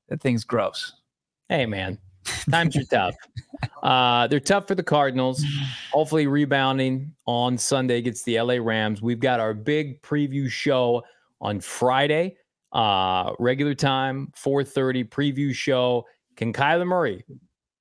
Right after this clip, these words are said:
Speaker 2: overcome what I think has been his real kryp-, kryptonite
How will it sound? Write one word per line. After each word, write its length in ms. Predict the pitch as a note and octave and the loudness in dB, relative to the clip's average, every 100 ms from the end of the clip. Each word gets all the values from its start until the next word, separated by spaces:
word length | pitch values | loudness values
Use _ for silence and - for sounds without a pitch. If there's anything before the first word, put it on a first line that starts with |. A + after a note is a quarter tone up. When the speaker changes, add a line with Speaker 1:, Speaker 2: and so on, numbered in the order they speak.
| - | -4
Speaker 2:
overcome 540 | C3 D3 D#3 - C#3+ C3 | -2 0 -2 0 -2 0
what 100 | A#2+ | 0
I 140 | C#3+ | 0
think 280 | D3+ D3 C3 | 0 -2 -2
has 180 | B2+ A2 | -2 -2
been 240 | G#2+ B2 | 0 0
his 200 | A#2 C3 | 0 -2
real 200 | A#2+ D3+ | 0 0
kryp-, 220 | D3 - E3+ _ - | 0 -2 -2 _ -14
kryptonite 580 | - F3+ D#3 A#2+ G2+ G2+ | -4 -4 0 0 0 -2